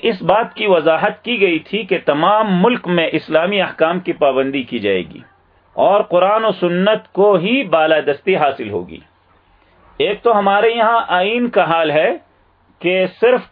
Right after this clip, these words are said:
کاغذی کچھ باتیں اس میں لکھی گئی ہیں کہ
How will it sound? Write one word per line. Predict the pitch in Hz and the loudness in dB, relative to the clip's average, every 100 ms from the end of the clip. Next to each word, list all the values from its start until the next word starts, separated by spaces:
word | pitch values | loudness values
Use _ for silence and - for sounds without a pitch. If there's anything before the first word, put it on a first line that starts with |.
| - | -2
کاغذی | 170 170 165 180 165 240 240 | 0 2 2 2 0 -2 -2
کچھ | 190 156 | -2 -2
باتیں | 147 156 156 190 196 | 0 0 0 -2 -2
اس | 156 165 | -8 -4
میں | 160 | -4
لکھی | 143 135 - 196 | -4 -6 -4 -2
گئی | 151 127 | 0 -2
ہیں | 135 208 285 _ _ _ _ _ _ _ | -2 -4 -6 _ _ _ _ _ _ _
کہ | 151 147 139 127 101 | -4 -2 -2 -2 -4